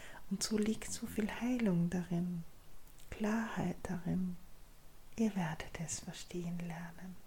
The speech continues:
Und in der Zwischenzeit richtet euch immer wieder aus, stärkt euch, kräftigt euch in eurem Sein. Wir sind bei euch.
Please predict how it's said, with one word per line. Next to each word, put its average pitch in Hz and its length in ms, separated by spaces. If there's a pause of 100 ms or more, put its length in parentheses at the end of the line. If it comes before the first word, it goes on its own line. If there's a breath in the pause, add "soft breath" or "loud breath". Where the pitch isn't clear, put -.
(800 loud breath)
Und 240 180
in 233 100
der 196 180
Zwischenzeit 196 1040 (680)
richtet - 380
euch 175 280
immer 180 280
wieder 175 320
aus, 180 560 (600 loud breath)
stärkt - 640 (180)
euch, - 220 (100)
kräftigt - 720
euch 180 320 (120)
in 190 140
eurem 196 380
Sein. 185 640 (1080 loud breath)
Wir 262 120
sind 220 420
bei 185 320
euch. 175 480